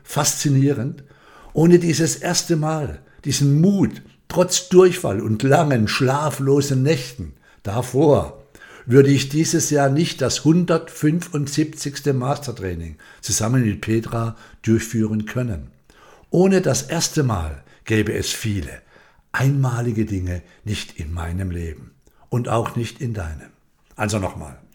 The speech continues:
nun bin ich schon so viele Jahre Persönlichkeitstrainer und Autor. Da musste ich mich einfach hinsetzen und diesen Text schreiben. Gleich den Podcast einsprechen und es mit meinem neuen Buch, das mittlerweile fünfte, verbinden.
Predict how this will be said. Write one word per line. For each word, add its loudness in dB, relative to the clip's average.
nun 6
bin 4
ich 2
schon -4
so 2
viele -2
Jahre 0
Persönlichkeitstrainer -4
und -10
Autor. -10
Da -2
musste 4
ich -2
mich -6
einfach -4
hinsetzen -4
und 6
diesen 0
Text -8
schreiben. -14
Gleich -2
den 2
Podcast -6
einsprechen -12
und 4
es 0
mit -4
meinem 0
neuen -2
Buch, -2
das -12
mittlerweile -6
fünfte, -2
verbinden. -8